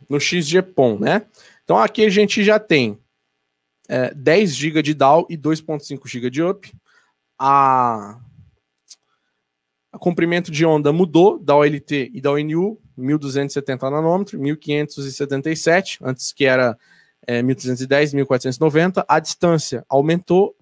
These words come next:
o que era vinte quilômetros, agora é sessenta quilômetros, certo? No X G pom.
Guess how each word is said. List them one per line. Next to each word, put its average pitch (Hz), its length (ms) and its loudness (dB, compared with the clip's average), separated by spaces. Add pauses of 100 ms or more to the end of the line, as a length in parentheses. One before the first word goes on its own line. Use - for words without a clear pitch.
o 135 60 -10
que - 160 -8
era 151 160 0
vinte 139 300 -10
quilômetros, 160 500 -4
agora 143 280 0
é - 20 -8
sessenta 202 840 -4
quilômetros, 156 880 -4 (480)
certo? 160 400 -2
No 135 80 -6
X 147 240 -10
G 180 140 0
pom. 185 360 0